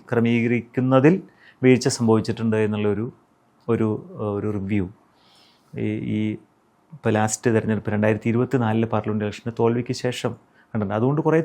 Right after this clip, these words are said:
തിരുത്തലുകൾ, ഭേദഗതികൾ, മാറ്റങ്ങൾ, ആ, പിന്നെ ജനങ്ങളിലേക്ക് കൂടുതൽ ഇറങ്ങിച്ചെല്ലാൻ, ജനങ്ങളുടെ ആശങ്കകൾ ദൂരീകരിക്കാൻ, ജനങ്ങളുടെ പ്രശ്നങ്ങളെ കൂടുതൽ അഡ്രസ്സ് ചെയ്യാൻ,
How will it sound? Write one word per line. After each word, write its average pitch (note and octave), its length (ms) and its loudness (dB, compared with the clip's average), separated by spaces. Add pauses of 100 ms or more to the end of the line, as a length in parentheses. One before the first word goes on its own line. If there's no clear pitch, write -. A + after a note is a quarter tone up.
തിരുത്തലുകൾ, C#3+ 640 6
ഭേദഗതികൾ, B2 480 4
മാറ്റങ്ങൾ, G#2+ 500 -2 (500)
ആ, - 60 -6 (440)
പിന്നെ G#2+ 320 0
ജനങ്ങളിലേക്ക് A2+ 580 2
കൂടുതൽ G#2+ 420 0
ഇറങ്ങിച്ചെല്ലാൻ, A2 580 -2
ജനങ്ങളുടെ A2 480 0 (340)
ആശങ്കകൾ A2+ 520 0
ദൂരീകരിക്കാൻ, G#2 640 -2 (140)
ജനങ്ങളുടെ A#2 400 2
പ്രശ്നങ്ങളെ A2+ 640 -2 (260)
കൂടുതൽ A2+ 320 4
അഡ്രസ്സ് G2 360 -4
ചെയ്യാൻ, F#2+ 280 -2